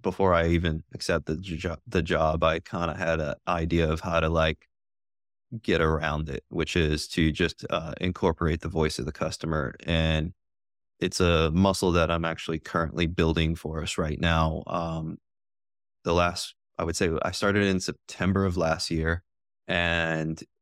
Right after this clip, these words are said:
right after I started was when the, if I may curse, shit hit the fan in the V C world.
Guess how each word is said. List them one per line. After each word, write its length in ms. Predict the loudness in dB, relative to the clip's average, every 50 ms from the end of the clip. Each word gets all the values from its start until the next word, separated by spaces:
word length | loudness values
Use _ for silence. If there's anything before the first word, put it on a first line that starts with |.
| _ -16 -16 -14 -14 -14 -10 -2
right 280 | 2 2 4 4 4 2
after 380 | 0 0 -2 -2 -2 0 0
I 80 | 0 0
started 500 | -2 -4 -2 0 2 2 4 2 2 0
was 240 | 0 0 -2 0 0
when 380 | 0 2 2 2 2 0 0
the, 360 | -2 -2 -2 -2 -2 -4 -6
if 120 | -6 -6 -6
I 140 | -4 -4 -2
may 220 | -2 -2 -2 -4
curse, 260 | -4 -4 -4 -4 -2
shit 260 | -2 -2 -2 -2 0
hit 160 | 0 -2 -2 -2
the 80 | -4
fan 340 | -4 -4 -2 -2 -2 -2 -2
in 80 | -2 -2
the 80 | -2
V 160 | 0 0 -2
C 240 | 0 0 0 2 2
world. 380 | 2 2 2 2 2 0 0